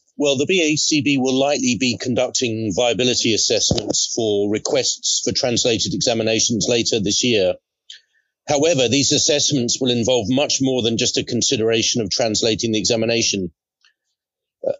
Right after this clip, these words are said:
although the B A C B currently does have versions of its B C B A and B C A B A examinations in multiple languages,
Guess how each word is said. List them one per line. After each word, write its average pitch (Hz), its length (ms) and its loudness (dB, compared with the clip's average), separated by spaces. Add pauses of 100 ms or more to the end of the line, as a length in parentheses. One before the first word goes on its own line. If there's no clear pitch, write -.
although 151 300 2
the 143 100 2
B 147 180 2
A 135 80 2
C 147 180 0
B 123 120 0
currently 135 520 -2 (160)
does 143 240 0
have 123 160 0
versions 120 460 0
of 110 100 0
its 113 120 -2
B 123 160 0
C 117 220 0
B 113 180 2
A 110 220 2
and 104 220 -2
B 117 100 0
C 117 300 0
A 113 140 2
B 107 180 0
A 101 140 2
examinations 107 760 -2
in 107 100 -2
multiple 110 380 -2
languages, 104 800 -2